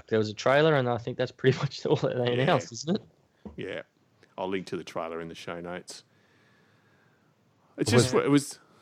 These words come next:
Speaker 3: it's
Speaker 2: crowded out, that game. It was just crowded out by a bunch of other good releases at the time. I loved it for the probably thirty hours I played it. So.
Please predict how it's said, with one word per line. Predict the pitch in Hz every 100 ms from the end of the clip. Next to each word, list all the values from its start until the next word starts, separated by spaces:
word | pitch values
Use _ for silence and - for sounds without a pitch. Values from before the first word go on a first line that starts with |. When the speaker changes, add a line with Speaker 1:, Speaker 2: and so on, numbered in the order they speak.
| _ _ _ - 117
Speaker 3:
it's | -
Speaker 2:
crowded | - 226 214 104
out, | 117 107 -
that | - 87 -
game. | 98 120 147
It | 127
was | 127
just | 147
crowded | 196 156
out | 104
by | - 95
a |
bunch | 87 104 101
of |
other | 87 90
good | 101 90
releases | 90 90 -
at | 90
the | 90
time. | - 92
I | 107
loved | 87 87 90 -
it | 80
for | - 85
the | 85 87 _
probably | - 90 - _ _
thirty | - - 85 82
hours | 85 85 -
I |
played | - - 90 90
it. | - _ _ _ _ _
So. | - 95 92